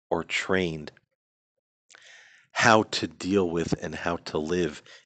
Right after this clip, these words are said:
in such a time as this. So we can't judge people. We can't be afraid. We can't hate people. You know, we can't sit there and say, "Oh boy, look at this guy," you know, "Look at the," you know,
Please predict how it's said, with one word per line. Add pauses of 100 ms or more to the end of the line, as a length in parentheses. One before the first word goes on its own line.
(120)
in
such
a
time
as
this. (1400)
So
we
can't
judge
people.
We
can't
be
afraid. (340)
We
can't
hate
people. (320)
You
know,
we
can't
sit
there
and
say,
"Oh
boy,
look
at
this
guy,"
you
know,
"Look
at
the,"
you
know,